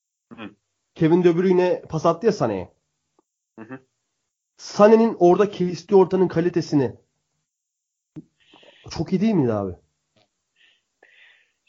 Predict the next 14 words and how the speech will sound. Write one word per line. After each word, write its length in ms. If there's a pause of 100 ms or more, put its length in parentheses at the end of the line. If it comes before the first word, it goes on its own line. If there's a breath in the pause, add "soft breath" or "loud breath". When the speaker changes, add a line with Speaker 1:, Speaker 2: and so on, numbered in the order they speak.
(140)
Speaker 1:
Çok 280
iyi. 160
Bak, 160
anlatamıyorsun 640
zaten 240
olayı. 220
Speaker 2:
Anlatamıyorsun 680
ya. 140
Hani, 300 (880)
ya 300 (460)
o 120
fizikte 580
bir 60
oyuncunun 680